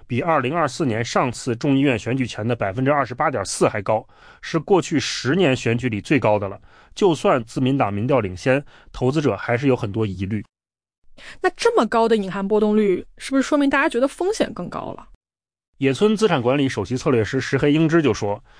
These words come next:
Speaker 1: 就算执政党大胜能让市场先涨一波，但要是因为财政状况担忧，日元贬值和利率上升太快，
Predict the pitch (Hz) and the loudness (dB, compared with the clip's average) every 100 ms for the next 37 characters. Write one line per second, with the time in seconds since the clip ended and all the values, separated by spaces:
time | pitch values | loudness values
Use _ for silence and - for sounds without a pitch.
0 | - - - 185 202 143 123 151 135 107 | -20 -2 4 4 4 2 0 0 0 0
1 | 98 151 120 - 135 107 110 123 123 131 | 0 0 0 -2 -4 -4 -4 -2 -2 -4
2 | 120 95 151 151 113 101 104 120 127 - | -6 -4 -2 0 -2 -6 -6 -2 -2 -4
3 | - - - - 156 156 131 147 151 151 | -20 -20 -6 0 2 2 2 0 0 -2
4 | - 113 170 151 143 117 104 120 120 117 | -4 -4 0 2 2 0 0 0 2 2
5 | 135 - - - 160 127 143 120 98 120 | 0 -10 -12 0 4 4 2 -2 -2 -4
6 | 120 127 135 123 117 117 131 - 127 160 | 0 2 2 2 0 -2 -2 -2 -2 0